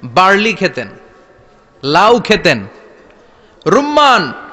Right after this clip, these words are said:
ডালিম ফল, আনার ফল, আনার চিনেন? আনার, এই আনার খেতে পছন্দ করতেন বিশ্বনবী। মাশরুম খেতেন, মাশরুম, মাশরুম চিনেন? ব্যাঙের ছাতার মতো।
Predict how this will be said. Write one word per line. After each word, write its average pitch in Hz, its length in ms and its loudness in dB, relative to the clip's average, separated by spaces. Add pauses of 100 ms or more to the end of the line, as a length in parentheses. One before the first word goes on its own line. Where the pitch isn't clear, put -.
(720)
ডালিম 240 440 2
ফল, 180 280 2
আনার 240 320 4
ফল, 151 300 0 (560)
আনার 220 240 2
চিনেন? 214 300 2
আনার, 185 280 4 (1080)
এই 143 120 2
আনার 147 240 2
খেতে 131 240 -6
পছন্দ 120 360 -8
করতেন 95 340 -14 (440)
বিশ্বনবী। 101 500 -16 (180)
মাশরুম 226 500 -4
খেতেন, 151 320 -4
মাশরুম, 151 480 -8 (1200)
মাশরুম 180 300 -2
চিনেন? 175 340 -2 (800)
ব্যাঙের 160 280 0
ছাতার 165 320 -2
মতো। 135 300 -8